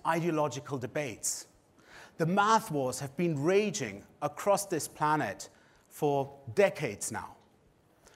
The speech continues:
These are real ideological debates around how should we teach math. And they tend to be very dichotomous, where one camp argues that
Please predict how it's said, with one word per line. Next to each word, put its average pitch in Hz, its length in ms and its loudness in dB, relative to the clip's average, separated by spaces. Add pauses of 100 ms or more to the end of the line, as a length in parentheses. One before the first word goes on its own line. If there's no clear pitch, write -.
(440)
These 190 200 0
are 190 80 4
real 190 720 2
ideological 165 760 2
debates 170 420 0
around 135 380 4
how - 480 2
should 156 220 -4
we 143 100 -2
teach - 340 -8
math. 92 400 -10 (540)
And 151 120 0
they 180 120 2
tend 220 260 0
to 196 80 -4
be 170 180 -2
very 202 540 4
dichotomous, 151 840 -2
where 139 220 2
one 175 320 6
camp 160 420 2
argues 147 520 2
that 110 240 -4